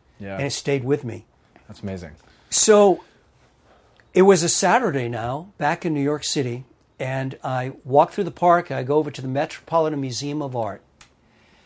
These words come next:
Speaker 2: and I see people coming and going, people coming and going.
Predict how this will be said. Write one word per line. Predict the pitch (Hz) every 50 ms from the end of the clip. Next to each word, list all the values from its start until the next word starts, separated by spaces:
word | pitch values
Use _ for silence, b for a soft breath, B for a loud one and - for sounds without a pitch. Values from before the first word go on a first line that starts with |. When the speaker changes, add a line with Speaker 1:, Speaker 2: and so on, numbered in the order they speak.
| b b b b
Speaker 2:
and | 143 139 147
I | 143
see | 139 - - 147
people | 131 - - 151 135 151 131
coming | - - 151 131 139 135
and | 135 131
going, | 123 117 110 110 110 107 _ _ _
people | - 139 135 - 120
coming | - - 131 120 123 131 131
and | 131 127
going. | 123 120 113 107 107 107 113